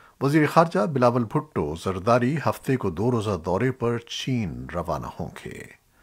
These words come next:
पाकिस्तान के दफ्तर खारजा के तर्जुमान आसिम इफ्तिखार ने एक बयान में कहा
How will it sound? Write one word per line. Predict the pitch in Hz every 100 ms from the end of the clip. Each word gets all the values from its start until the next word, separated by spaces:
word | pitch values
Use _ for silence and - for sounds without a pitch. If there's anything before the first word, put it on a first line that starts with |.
| _ - - -
पाकिस्तान | 104 - - 123
के | 110
दफ्तर | 98 92 - 95
खारजा | - 117 120 127
के | 120
तर्जुमान | 107 104 110 120 156
आसिम | 92 - 92 78
इफ्तिखार | - 80 - 110 -
ने | 76
एक | 65 -
बयान | 76 67
में | 67 67
कहा | 85